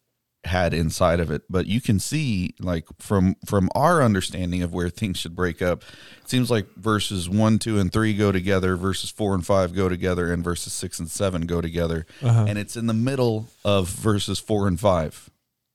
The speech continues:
Speaker 1: that we have Selah. So, um, at least from a Western understanding of what's being said, that break doesn't make a whole lot of sense.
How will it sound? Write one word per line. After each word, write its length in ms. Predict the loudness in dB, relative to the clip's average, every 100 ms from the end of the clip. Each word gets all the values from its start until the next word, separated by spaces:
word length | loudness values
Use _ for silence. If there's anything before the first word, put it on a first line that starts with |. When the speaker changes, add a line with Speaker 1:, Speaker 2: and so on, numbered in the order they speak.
| -8
Speaker 1:
that 140 | -2
we 140 | 0
have 420 | 4 2 2 -4 -14 _ _
Selah. 520 | -6 0 0 -2 -8 -16 _ _ _ _ _ _
So, 360 | -2 4 6 4 _ -2
um, 460 | 2 4 4 2 -2 _
at 140 | -2
least 180 | 0 0
from 380 | 2 4 4 2 -4 _ -10
a 80 | -2
Western 460 | 0 0 0 0
understanding 800 | 0 -2 -4 -4 -2 -2 -4 -8 _ _
of 120 | -8
what's 160 | -6 -6
being 180 | -6 -6
said, 380 | -4 -4 -4 -8 _
that 240 | -2 -2 0
break 240 | -2 -2
doesn't 240 | -4 -4
make 220 | -2 -2 -4
a 60 |
whole 140 | -6 -6
lot 200 | -8 -8
of 80 |
sense. 500 | -6 -4 -4 -8 -18